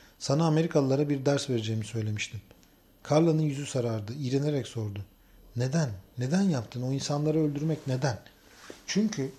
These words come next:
bu Amerikalıların anladığı tek şey aksiyon. Sokaklardaki cesetleri gördükten sonra bizi ciddiye alırlar artık." Elindeki uzaktan kumandayla televizyonu kapattı. "Yazık, daha fazlasını öldüremedim." Karla tiksintisini bastırmaya çalıştı.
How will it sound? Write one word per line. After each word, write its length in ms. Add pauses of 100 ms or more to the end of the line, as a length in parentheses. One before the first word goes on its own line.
bu 100
Amerikalıların 640
anladığı 420
tek 180
şey 160
aksiyon. 380 (540)
Sokaklardaki 760
cesetleri 500
gördükten 520
sonra 240
bizi 180
ciddiye 340
alırlar 300
artık." 280 (640)
Elindeki 420
uzaktan 400
kumandayla 560
televizyonu 460
kapattı. 500 (420)
"Yazık, 360
daha 140
fazlasını 520
öldüremedim." 440 (640)
Karla 340
tiksintisini 640
bastırmaya 480
çalıştı. 460